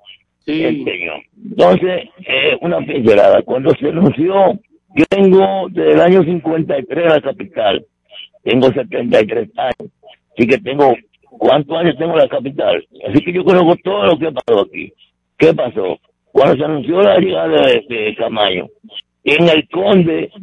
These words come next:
Speaker 2: empezaron algunos líos, eh, y rompieron algunos vidrios, eh, ahí en el Conde. Eso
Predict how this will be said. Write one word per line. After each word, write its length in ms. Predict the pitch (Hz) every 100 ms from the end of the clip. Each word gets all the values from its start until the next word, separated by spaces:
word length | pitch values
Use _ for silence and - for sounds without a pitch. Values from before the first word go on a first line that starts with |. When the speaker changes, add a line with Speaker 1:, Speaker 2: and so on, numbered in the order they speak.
| 180
Speaker 2:
empezaron 720 | - 151 143 147 160 170 190 185
algunos 640 | 160 175 185 175 165 - 214
líos, 400 | 160 160 147 165 - _ - - _ _
eh, 400 | 139 143 143 139 -
y 80 | 135
rompieron 460 | - 139 123 160 185
algunos 380 | 170 175 175 139
vidrios, 420 | 165 180 - 98 - - - -
eh, 100 | 117
ahí 200 | 127 151
en 80 | 160
el 120 | 156
Conde. 360 | 190 156 110 117
Eso 140 | 127